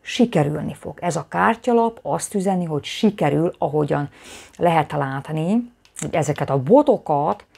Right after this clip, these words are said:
viszi a kastélyhoz. Sikerülni fog. Még hogyha lesznek is akadályok, akkor is sikerülni fog. De hát itt a diadalszekér, hát természetesen a diadalszekér.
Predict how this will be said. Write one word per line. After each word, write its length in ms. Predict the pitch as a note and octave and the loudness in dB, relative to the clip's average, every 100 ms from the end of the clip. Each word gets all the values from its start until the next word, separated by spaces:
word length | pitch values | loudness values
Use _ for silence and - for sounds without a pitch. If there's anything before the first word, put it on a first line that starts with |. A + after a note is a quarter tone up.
| _ | _
viszi 520 | - D3 D#3 - D3+ E3 | -8 -6 -6 -4 -4 -4
a 100 | - | -10
kastélyhoz. 1000 | - C3+ - - D3 C#3 - - - - _ _ _ _ _ _ _ _ | -10 -8 -8 -10 -10 -10 -12 -16 -16 -18 _ _ _ _ _ _ _ _
Sikerülni 760 | - - G3+ D3 C#3+ - - | -6 -4 0 0 -2 -4 -8
fog. 320 | - - - - _ | -12 -16 -18 -20 _
Még 180 | F3 E3 | 0 2
hogyha 260 | G3 F3 F3+ | 2 4 4
lesznek 540 | F3 G#3 - A3+ A3 | 6 4 0 -4 -4
is 140 | G#3 - | -8 -6
akadályok, 920 | - F#3 F#3 F3 F3 F3 F#3 G#3 G#3 _ _ _ _ | -4 -2 -2 -2 -2 -2 -2 -4 -6 _ _ _ _
akkor 560 | D#3 E3 G#3 - B3+ A#3+ | 6 6 6 2 0 0
is 300 | B3 - - _ | -2 -8 -18 _
sikerülni 720 | - - D#3 D3+ C#3 C#3+ D3 | -12 -10 -6 -6 -4 -6 -8
fog. 280 | - D3+ D3+ | -8 -4 2
De 100 | F#3+ | 2
hát 240 | G#3+ - | 2 -2
itt 200 | - B3 | -4 2
a 80 | C4 | 2
diadalszekér, 1200 | A#3 C4+ B3+ A#3+ G#3 G3+ G3+ G#3+ G3 - F#3+ C#3 | 4 6 4 4 0 -2 -2 -6 -8 -8 -6 -6
hát 300 | F#3 G3+ - - _ | -8 -12 -16 -18 _
természetesen 1080 | - G#3+ G#3 G3 F#3+ E3+ E3+ - - E3+ - - | 0 2 2 0 -4 -8 -10 -12 -12 -12 -14 -10
a 80 | |
diadalszekér. 1300 | F3+ E3+ G#3+ G#3 F#3 - C2+ - - - - - - | -10 -4 2 2 2 0 -4 -6 -14 -16 -16 -18 -18